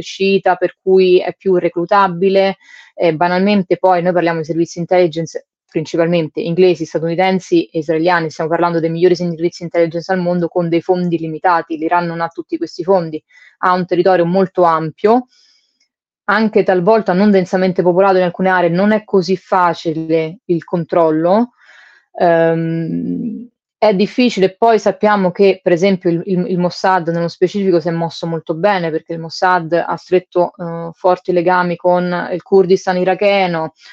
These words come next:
eh, con l'Azerbaigian, Israele, quindi io dico Mossad, in realtà va Israele, poi chiaramente ci sono servizi segreti, con l'Azerbaigian, addirittura hanno aperto una, una sede in, in Turkmenistan, con l'Iraq, ehm,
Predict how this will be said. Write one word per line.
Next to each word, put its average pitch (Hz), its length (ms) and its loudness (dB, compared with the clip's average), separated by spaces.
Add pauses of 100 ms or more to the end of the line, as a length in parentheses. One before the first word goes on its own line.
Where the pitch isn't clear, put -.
(140)
eh, 170 220 0
con 180 180 0
l'Azerbaigian, 185 720 2
Israele, 175 500 4
quindi 165 200 -2
io 170 120 4
dico 160 200 -4
Mossad, 165 420 -2
in 160 60 0
realtà 165 280 0
va 151 80 -2
Israele, 165 460 2
poi 160 140 -12
chiaramente 160 400 -4
ci 151 40 -4
sono 160 140 -6
servizi 156 340 -4
segreti, 165 480 0 (380)
con 175 220 0
l'Azerbaigian, 175 920 2
addirittura 165 680 0
hanno 190 160 0
aperto 185 500 2
una, 180 460 2
una 180 180 -2
sede 180 320 2
in, 175 320 2
in 185 120 -4
Turkmenistan, 165 1000 -2 (280)
con 180 140 -2
l'Iraq, 185 360 2
ehm, 175 460 0